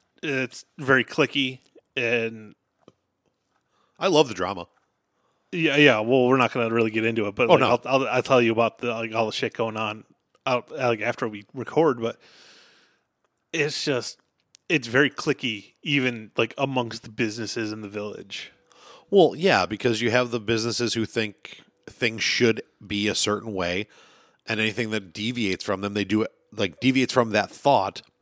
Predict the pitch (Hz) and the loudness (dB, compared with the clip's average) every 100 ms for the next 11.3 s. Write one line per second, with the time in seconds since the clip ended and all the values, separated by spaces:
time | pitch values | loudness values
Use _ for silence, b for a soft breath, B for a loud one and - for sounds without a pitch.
0 | _ _ 123 110 123 117 107 101 - 120 | _ _ 2 4 4 4 0 -4 2 6
1 | 117 98 - 107 101 98 92 90 _ _ | 6 4 0 0 0 0 -4 -8 _ _
2 | _ _ _ _ _ - 107 117 104 101 | _ _ _ _ _ -6 -4 0 -2 -2
3 | 107 - 104 165 185 - - _ _ - | -2 2 4 4 0 -4 -12 _ _ -6
4 | 117 107 107 - _ _ _ _ _ _ | -2 -2 -4 -12 _ _ _ _ _ _
5 | _ _ _ _ 131 123 - b b b | _ _ _ _ -4 -4 -6 b b b
6 | - 151 - - _ - 147 180 180 139 | 4 4 4 -12 _ 2 4 6 4 4
7 | 151 123 - 165 160 143 101 151 160 123 | 4 2 0 -2 2 2 4 2 2 0
8 | 101 101 95 90 90 87 82 - _ _ | 0 -2 -4 -2 -2 -2 -8 -10 _ _
9 | _ _ _ _ _ _ _ _ _ _ | _ _ _ _ _ _ _ _ _ _
10 | _ _ _ _ _ - 110 107 107 107 | _ _ _ _ _ -4 0 0 0 -4
11 | 101 98 | -10 -12